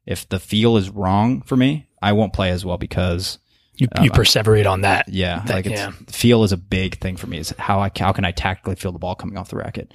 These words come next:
Speaker 2: Hmm.
Speaker 1: Yeah, and then hold on, signpost again on that authenticity bit,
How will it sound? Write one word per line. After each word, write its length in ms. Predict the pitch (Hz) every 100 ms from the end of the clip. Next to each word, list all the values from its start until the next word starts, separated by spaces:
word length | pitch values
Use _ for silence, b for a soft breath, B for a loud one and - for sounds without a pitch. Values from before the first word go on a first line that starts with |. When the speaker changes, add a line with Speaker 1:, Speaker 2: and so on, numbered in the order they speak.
| -
Speaker 2:
Hmm. 260 | 175 131
Speaker 1:
Yeah, 240 | 113 95 90 - b b
and 160 | 120 135
then 320 | 135 123 107
hold 200 | - 120
on, 240 | 101 85 - _
signpost 800 | - 123 123 113 107 95 - - _
again 380 | 95 98 87 87 B B B
on 160 | 104 104
that 120 | 95
authenticity 760 | 113 123 107 95 - - 98
bit, 280 | 85 87 -